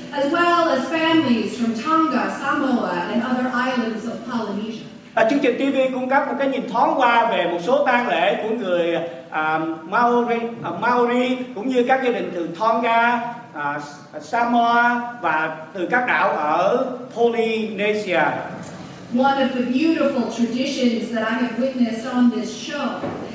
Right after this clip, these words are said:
Speaker 1: is that the family is invited to help dress their loved one before they are placed into their casket.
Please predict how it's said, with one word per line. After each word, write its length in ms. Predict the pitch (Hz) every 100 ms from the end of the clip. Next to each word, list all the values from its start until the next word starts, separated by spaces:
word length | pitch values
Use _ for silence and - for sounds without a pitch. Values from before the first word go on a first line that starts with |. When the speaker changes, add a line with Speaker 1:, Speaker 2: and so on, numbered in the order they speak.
| -
Speaker 1:
is 200 | 262 254
that 260 | 302 - -
the 240 | 285 -
family 460 | 330 359 359 311 262
is 220 | 247 247
invited 800 | 254 240 269 302 330 269 240 -
to 100 | 277
help 280 | 294 294 233 226 233
dress 580 | 269 320 - - 240 233
their 240 | 247 247
loved 420 | 240 269 294 214
one 200 | 208 196 190 196 - -
before 800 | 262 254 247 320 294 294 294 285 240
they 160 | 240 233
are 180 | 226 226
placed 540 | 247 233 - - -
into 720 | 233 226 220 240 220 208 196
their 160 | 202 190 196
casket. 440 | 233 - - -